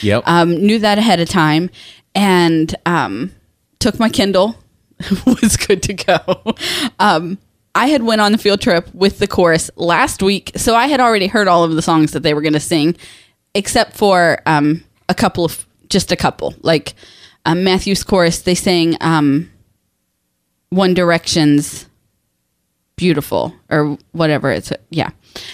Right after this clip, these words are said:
Speaker 2: And then, um, Megan, her chorus sang, um, Fun Some Nights.
Speaker 1: Oh, I thought she, it was like Monday.
Speaker 2: No.
Speaker 1: Fun, fun,
Speaker 2: No.
Speaker 1: fun. Yeah.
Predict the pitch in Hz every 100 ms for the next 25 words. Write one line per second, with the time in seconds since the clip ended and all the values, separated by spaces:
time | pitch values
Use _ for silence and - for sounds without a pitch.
0 | - - 190 190 175 165 170 156 156 156
1 | 180 180 175 165 156 151 160 - _ -
2 | 208 196 - 170 160 - - - - 175
3 | 165 160 170 - - - - - 156 143
4 | 139 151 - - 202 170 156 143 156 -
5 | _ _ _ _ _ _ _ - - 170
6 | 147 104 - - - - _ - - 113
7 | 95 101 - 90 - - 57 - - -
8 | 98 - 98 92 85 - - _ - 117
9 | 131 135 131 123 117 117 117 185 165 -
10 | _ _ - 95 95 101 104 - 95 98
11 | 104 _ 185 175 95 101 107 196 453 -